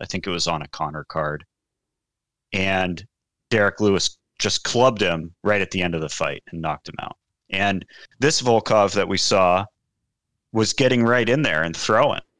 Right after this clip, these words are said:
um, in a heavyweight fight against a guy that can knock people out. So I don't know if, if he changed something or if he just thought Overeem would be older and slower and he wasn't afraid or what, but yeah, it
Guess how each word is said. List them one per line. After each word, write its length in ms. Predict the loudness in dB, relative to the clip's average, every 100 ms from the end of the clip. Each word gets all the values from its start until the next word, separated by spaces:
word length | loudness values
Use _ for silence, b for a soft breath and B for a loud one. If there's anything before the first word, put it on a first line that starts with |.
| _ _ _ _ _ _ -2
um, 460 | 0 0 -2 -8 -14 _ _ _ _ -4
in 120 | -2
a 60 | 0
heavyweight 540 | -2 0 2 0 0
fight 260 | 0 0 0
against 320 | -2 -4 -4
a 40 |
guy 240 | -2 0 0
that 120 | -2
can 140 | -4
knock 260 | -2 -4 -6
people 340 | -10 -6 -4
out. 200 | -4 -6 -12 -20 _ _
So 200 | 0 2
I 100 | 4
don't 220 | 2 0
know 280 | 2 4 4
if, 180 | 2 -4 -8
if 140 | -6
he 200 | -4 -2
changed 460 | -2 -2 -2 -2 -2
something 400 | -2 -2 -2 0
or 120 | 0
if 100 | 0
he 120 | -2
just 340 | 0 0 -2 0
thought 400 | 2 4 2 -4 b _ -4
Overeem 460 | 0 0 2 0 0
would 180 | 0 0
be 140 | -2
older 340 | -2 -2 -2 -2
and 140 | -2
slower 400 | 0 2 2 2
and 80 | 0
he 80 | -2
wasn't 320 | -2 -2 -8
afraid 460 | -6 -2 0 0
or 120 | -2 -2
what, 360 | 0 0 -4 _ _ _ _ -10
but 280 | -6 -6 -8 _ _ _ _ _ _ _ _ _ -16
yeah, 220 | -12 -8
it 120 | -8